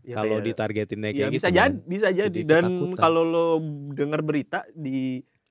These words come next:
Speaker 1: gua kayaknya baca di La Gazette ada salah satu fansnya
Speaker 2: Heeh.
Speaker 1: Juve yang nyewa, eh, billboard di, di New York.
Speaker 2: Iya,
Speaker 1: Di New
Speaker 2: bener,
Speaker 1: York dia
Speaker 2: bener.
Speaker 1: bikin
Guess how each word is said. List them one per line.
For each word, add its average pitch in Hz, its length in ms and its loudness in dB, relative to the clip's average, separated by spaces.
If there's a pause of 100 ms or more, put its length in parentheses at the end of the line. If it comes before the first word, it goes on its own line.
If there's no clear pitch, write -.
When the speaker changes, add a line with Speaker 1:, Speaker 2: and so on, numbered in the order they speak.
(140)
Speaker 1:
gua 143 280 -2
kayaknya 165 240 -4
baca 139 260 -6
di 135 140 -6
La 131 140 -2
Gazette 127 500 -8
ada 127 240 -8
salah 120 240 -10
satu 120 340 -14
fansnya 120 460 -18
Speaker 2:
Heeh. 101 200 -6
Speaker 1:
Juve 127 320 -12
yang 123 180 -12 (260)
nyewa, 120 540 -6 (560)
eh, 113 500 -16
billboard 127 720 -6
di, 117 300 -16 (1000)
di 123 220 -6 (420)
New 139 180 -4
York. 135 200 0
Speaker 2:
Iya, - 140 2 (200)
Speaker 1:
Di 143 160 -8
New 131 140 -6
Speaker 2:
bener, - 160 0
Speaker 1:
York 113 100 -8
dia 143 320 0
Speaker 2:
bener. 143 280 2
Speaker 1:
bikin 160 360 0